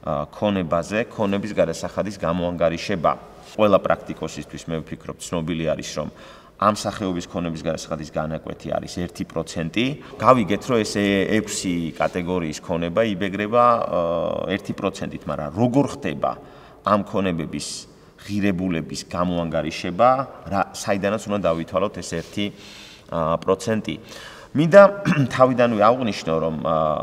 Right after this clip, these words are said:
საწარმოს ქონების გადასახადი გარდა მიწისა, ანუ აი ამ ექვს, ა, ქონებაზე,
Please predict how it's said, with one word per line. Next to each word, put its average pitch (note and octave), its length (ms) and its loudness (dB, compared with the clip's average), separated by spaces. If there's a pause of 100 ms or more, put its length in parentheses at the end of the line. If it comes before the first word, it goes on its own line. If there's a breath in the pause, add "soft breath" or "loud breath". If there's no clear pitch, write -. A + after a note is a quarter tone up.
(400)
საწარმოს A#2 640 4
ქონების F2+ 400 -4
გადასახადი F2 560 -2
გარდა F2 380 -4
მიწისა, F#2 540 -2
ანუ F2+ 200 0
აი F#2+ 180 6
ამ F#2 140 0
ექვს, - 300 -6
ა, D2 160 0 (540)
ქონებაზე, G2+ 680 4